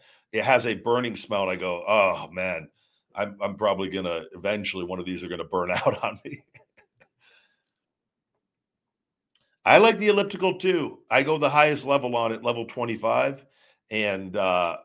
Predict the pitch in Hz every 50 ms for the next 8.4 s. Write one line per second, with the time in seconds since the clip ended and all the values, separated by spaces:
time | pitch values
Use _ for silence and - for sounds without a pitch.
0 | _ 110 110 107 98 - 117 113 113 120 117 117 - - - - 117 117 131 139
1 | 139 143 139 139 - _ - 113 107 - - 127 123 120 120 107 92 110 117 113
2 | 110 101 90 101 113 110 113 117 120 120 127 131 131 123 - - _ _ _ _
3 | _ _ _ _ _ _ _ _ _ _ _ _ _ _ _ _ _ _ _ _
4 | _ _ 110 120 110 107 123 131 131 131 127 113 107 113 113 - 135 139 139 135
5 | 131 123 123 120 113 110 113 113 117 117 123 135 - - 120 123 120 117 110 110
6 | 110 120 123 120 147 151 165 165 156 143 - - _ - 120 120 113 - - 117
7 | 107 - - 123 - - 123 117 107 101 98 107 123 123 123 120 - 117 110 107
8 | 98 95 92 92 92 92 95 -